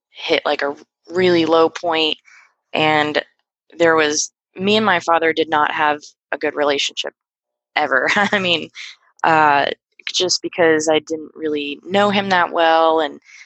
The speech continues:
to be thrown into this sort of situation, it's,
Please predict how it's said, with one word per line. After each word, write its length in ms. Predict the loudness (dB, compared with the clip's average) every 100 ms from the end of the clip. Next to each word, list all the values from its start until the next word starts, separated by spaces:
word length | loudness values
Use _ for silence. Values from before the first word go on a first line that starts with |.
| _ _ _
to 80 | -2
be 160 | 0
thrown 400 | 0 2 2 2
into 240 | 0 -2 -4
this 380 | -2 0 -2 -2
sort 240 | -4 -2
of 100 | -2
situation, 1000 | -4 -4 -4 0 0 0 0 -4 -6 -12 -10 -6
it's, 240 | -4 -6